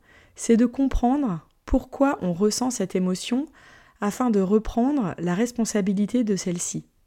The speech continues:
C'est un exercice à faire dans un deuxième temps et je vous en parlerai la prochaine fois.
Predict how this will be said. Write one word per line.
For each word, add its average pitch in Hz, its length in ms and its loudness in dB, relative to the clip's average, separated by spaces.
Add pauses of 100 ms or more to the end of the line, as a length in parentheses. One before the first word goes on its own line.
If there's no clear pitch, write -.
(760)
C'est 165 220 -4
un 175 100 0
exercice 202 500 0
à 175 80 0
faire 220 260 0
dans 175 200 -4
un 165 60 -4
deuxième 202 400 0
temps 220 340 -2 (400)
et 175 140 -2
je 175 120 -2
vous 175 220 -4
en 170 80 -4
parlerai 220 540 0
la 160 120 -4
prochaine 208 400 -2
fois. 156 260 -10